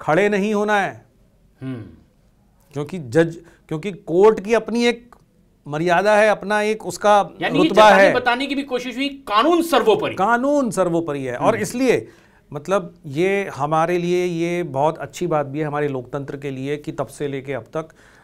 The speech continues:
Speaker 1: अ, कई बार ऐसा होता आया है कि, अ, जुडिशरी और सरकार में टकराव होते रहे हैं।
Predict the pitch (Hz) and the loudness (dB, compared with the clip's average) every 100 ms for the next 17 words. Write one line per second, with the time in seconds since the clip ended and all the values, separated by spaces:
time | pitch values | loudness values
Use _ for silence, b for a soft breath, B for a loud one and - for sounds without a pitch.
0 | b 131 127 120 175 190 180 170 156 165 | b -16 -14 -8 -2 0 2 0 0 -4
1 | 139 139 147 127 123 123 170 190 196 196 | -6 -4 -2 -2 -4 -8 -10 -10 -8 -4
2 | 185 - 135 131 120 120 135 139 143 151 | -6 -6 -8 -6 -8 -8 -6 -4 -2 -2
3 | 151 147 143 139 131 123 131 127 139 131 | -2 -2 -4 -4 -6 -4 -4 -4 -6 -8
4 | 131 120 123 113 113 131 113 110 113 170 | -6 -6 -6 -6 -10 -10 -10 -10 -10 -12